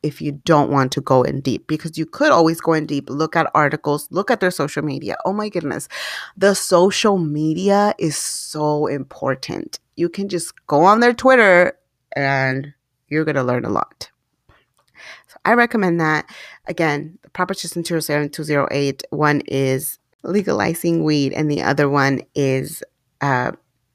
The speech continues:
funding for teachers. So, but see how black and white that is? It isn't.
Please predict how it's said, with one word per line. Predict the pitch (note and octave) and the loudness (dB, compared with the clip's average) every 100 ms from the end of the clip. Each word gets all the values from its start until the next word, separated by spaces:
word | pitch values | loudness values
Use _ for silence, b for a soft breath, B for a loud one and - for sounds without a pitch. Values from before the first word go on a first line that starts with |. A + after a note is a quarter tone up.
| _ | _
funding | C#3 C3 C#3+ | -2 -2 -4
for | - | -8
teachers. | - - - - | -10 -8 -10 -8
So, | - A#2 - _ _ _ _ _ _ _ | -4 -2 -2 _ _ _ _ _ _ _
but | F#3 F3+ - - _ _ _ _ | 0 0 -2 -16 _ _ _ _
see | - A#3+ | 0 2
how | B3 | 2
black | C#4 F3+ F#3 | 2 0 0
and | D#3+ | 0
white | D3 D#3+ | 0 2
that | G3 | 2
is? | A#3+ C#4+ C#4+ _ | 4 2 -2 _
It | E3 D3+ | 2 4
isn't. | D#3+ G#3+ D4+ | 2 2 0